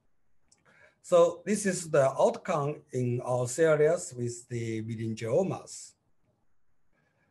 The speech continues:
Part four is, uh, uh, about the cavernous, uh, tumor. Uh, this is a, a typical, uh,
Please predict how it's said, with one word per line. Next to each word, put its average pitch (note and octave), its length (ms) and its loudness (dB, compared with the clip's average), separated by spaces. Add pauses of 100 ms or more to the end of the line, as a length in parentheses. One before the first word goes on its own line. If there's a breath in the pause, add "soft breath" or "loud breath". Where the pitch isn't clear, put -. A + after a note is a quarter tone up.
(520)
Part G3+ 300 0
four G#3 400 6
is, A#2+ 380 -6
uh, G#2+ 360 -4 (200)
uh, G2 280 -6 (140)
about A#2+ 340 -2
the A#2 120 -6
cavernous, D3+ 680 -4
uh, G2+ 300 -8
tumor. D3 520 -2 (760)
Uh, A#2+ 160 -2
this G#3 260 -2
is F3 220 -8
a, D#3 60 4
a A#2+ 520 -2
typical, D3+ 760 -2
uh, G#2+ 460 -8